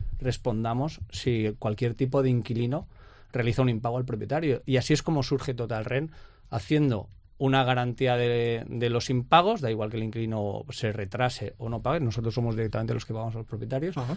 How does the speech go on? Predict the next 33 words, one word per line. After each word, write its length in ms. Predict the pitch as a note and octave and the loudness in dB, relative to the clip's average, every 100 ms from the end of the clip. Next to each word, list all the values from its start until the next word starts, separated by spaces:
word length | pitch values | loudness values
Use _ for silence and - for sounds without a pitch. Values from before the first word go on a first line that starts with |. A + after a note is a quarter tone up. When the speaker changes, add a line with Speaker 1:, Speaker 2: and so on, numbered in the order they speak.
| - | -4
Speaker 1:
y 100 | C3+ | -2
también 380 | B2+ B2+ C#3+ F#3 - | 2 6 4 2 2
una 200 | C#3+ C3+ | 4 4
gestión 340 | C#3+ - C#3 | 2 2 2
integral 400 | C3+ C#3+ D3 F#3 | 2 2 4 4
de 120 | C3+ | 2
todo 340 | A#2+ D3+ D3+ D#3 | 2 4 6 6
lo 120 | D3 | 4
que 100 | D#3+ | 2
es 120 | - - - | -2 -14 -14
el 240 | - A2+ A2+ | -2 0 4
día 240 | A#2 A#2+ | 6 6
a 60 | A#2 | 6
día 280 | A#2 A2+ A2+ | 6 4 4
de, 440 | A2+ A2+ A2 G#2+ | 4 6 4 2
de 460 | G#2+ G#2+ G#2+ G#2+ G#2+ | -2 0 2 2 0
un 140 | A2 | 0
alquiler. 420 | G#2+ G#2+ B2+ A2+ - - - - | -2 2 2 2 -2 -18 -20 -10
Cambio 200 | F#2+ F#2 | -8 -6
de 40 | F2+ | -6
suministros, 760 | G2+ A2+ B2 A2+ B2+ A#2+ A2+ | -4 0 0 0 0 0 0
incidencias, 1000 | A#2+ G2+ G2+ G#2+ A#2 G2+ A#2+ A#2 A#2 A2 - - - | -2 -2 -2 0 0 -2 0 4 2 0 -8 -14 -4
me 120 | A2+ | 0
gotea 400 | G#2+ G2+ A2+ A2+ | 0 2 4 6
<laughs> 920 | A2+ A#2 A2+ - C#3 C3 B2+ C3+ C3+ | 4 4 4 6 6 4 2 2 2
el 180 | B2 B2+ | 2 0
calentador, 720 | B2+ B2 B2+ B2 B2+ B2+ C#3 - | 2 4 4 6 8 8 6 6
esas 220 | C#3 D#3 | 4 6
Speaker 2:
Los 100 | D#3+ | 6
Speaker 1:
cosas. 140 | D3 | 6
Speaker 2:
problemas, 360 | A#2+ C#3 C#3+ A#2+ | 8 8 6 4
¿no? 260 | C3 D#3 C3+ | 2 4 2
Eh, 200 | B2 | 2